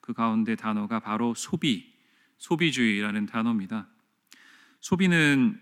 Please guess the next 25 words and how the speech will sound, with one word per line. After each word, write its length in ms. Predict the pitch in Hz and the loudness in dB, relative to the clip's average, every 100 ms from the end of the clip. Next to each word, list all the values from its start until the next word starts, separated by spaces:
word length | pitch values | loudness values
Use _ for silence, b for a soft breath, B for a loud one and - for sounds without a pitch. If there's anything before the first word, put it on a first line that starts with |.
| 117 | -4
나와 380 | 117 120 147 | 2 4 4
너를 400 | 151 123 123 117 110 | 2 4 4 2 0
철저하게 600 | - 185 180 165 143 117 | -4 -6 -4 -4 -2 -2
분리시킵니다. 720 | - 127 107 - 104 98 90 - _ _ _ _ b b b b b b b | 0 0 0 -4 -10 -12 -16 -20 _ _ _ _ b b b b b b b
현대 200 | 156 170 | 0 2
자본주의 480 | 147 139 170 170 151 | 2 2 2 2 0
사회의 320 | 151 143 135 | 2 2 2
계급은 800 | 151 143 131 127 113 117 127 - | 0 0 0 2 2 2 -2 -10
소비의 640 | - - 180 170 180 147 | -16 -6 -4 0 2 2
능력에 480 | 127 180 190 175 147 | 4 4 4 4 4
의해서 480 | 117 110 110 107 117 | 2 2 0 -2 -4
구분된다라고 1120 | - 156 143 117 113 107 113 107 101 120 117 | -4 -2 0 2 2 2 0 -2 -4 -4 -2
해도 160 | 113 107 | -4 -6
과언이 340 | - 117 127 | -2 0 0
아닙니다. 500 | 107 104 117 107 95 _ _ _ b b b b b b | -2 -2 -4 -6 -10 _ _ _ b b b b b b
그 160 | b 170 | b -2
사람의 420 | 180 175 170 160 | 2 2 4 2
소비력이 640 | 147 - - 185 185 180 | 0 0 0 2 2 2
어느 300 | 139 120 147 | 4 4 4
정도인가에 640 | 156 156 156 156 156 147 127 | 2 0 0 0 0 0 0
따라서 640 | - 139 120 104 104 95 | 0 0 0 -2 -4 -8
사람의 500 | - 135 143 139 117 | -8 -4 0 0 0
등급이 460 | - 131 127 151 131 | 0 -2 0 0 0
나누어지는 640 | 110 110 131 117 120 113 | 0 2 2 0 0 0
것이 500 | 107 101 - 135 139 | 0 -2 -2 -2 -2